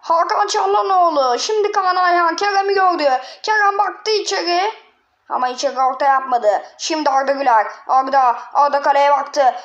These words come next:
Arda Güler volt. Volt.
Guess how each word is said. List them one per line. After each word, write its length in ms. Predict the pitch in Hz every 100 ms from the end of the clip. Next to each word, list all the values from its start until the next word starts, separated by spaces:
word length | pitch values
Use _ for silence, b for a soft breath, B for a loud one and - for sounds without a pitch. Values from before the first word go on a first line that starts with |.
| B
Arda 500 | 427 440 415 440 427
Güler 380 | 427 440 427 349
volt. 520 | 320 269 254 - - - - - - - _ _ - _ _ _ _ _ _ _ _ _ _ _ _ _ _ _ _ _ _ _ _ _ _ _ _ _ _ _ _ _ _ _ _ _ _ -
Volt. 760 | 190 190 247 247 - - -